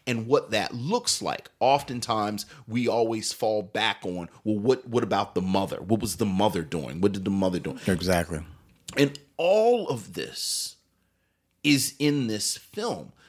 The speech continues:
Speaker 1: so that when you have this ca-,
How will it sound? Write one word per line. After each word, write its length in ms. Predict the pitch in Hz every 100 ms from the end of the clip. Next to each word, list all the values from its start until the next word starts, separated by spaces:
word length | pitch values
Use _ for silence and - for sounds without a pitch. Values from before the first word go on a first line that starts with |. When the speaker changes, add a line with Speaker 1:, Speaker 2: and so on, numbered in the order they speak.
| _
Speaker 1:
so 400 | - - 170 151
that 400 | 131 135 127 127 _ _ _ _ _ _ _ _ _ _ _ _ -
when 380 | 113 170 233
you 120 | 214 202
have 460 | 160 143 127 120
this 260 | 131 120 -
ca-, 440 | - 135 - 120